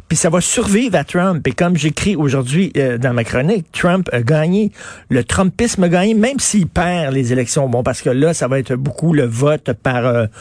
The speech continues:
le vote par anticipation, c'est-à-dire le vote par courrier. Et ça a l'air que ça avantagerait Joe Biden, euh, les gens qui ont voté par correspondance. Bon, on verra. Peut-être que Biden va s'en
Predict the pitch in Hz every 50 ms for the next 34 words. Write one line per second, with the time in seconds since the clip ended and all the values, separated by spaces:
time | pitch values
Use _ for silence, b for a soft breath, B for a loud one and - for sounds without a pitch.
0 | B B B B B B B B - 135 123 117 147 143 - 147 123 123 113 104
1 | - - - - 151 131 117 - - 175 165 170 147 147 156 156 143 135 127 165
2 | 165 160 165 131 - 127 120 - - - 151 127 135 131 131 151 190 208 - B
3 | B B B B B B B - 143 135 - - 160 147 156 156 175 185 175 -
4 | - 139 - - 147 139 143 143 151 160 175 180 - 160 139 135 131 123 127 139
5 | 147 156 135 135 131 113 120 120 113 110 110 127 127 131 135 139 135 123 110 110
6 | 110 110 113 110 113 120 117 113 107 123 139 143 - 123 110 120 107 151 - 135
7 | - - 127 113 123 - - - 117 107 107 117 120 135 160 156 147 139 127 117
8 | 110 107 120 139 127 107 95 123 139 - - - - 151 147 - 143 110 117 117
9 | 113 110 113 127 135 143 123 117 104 - 120 113 113 110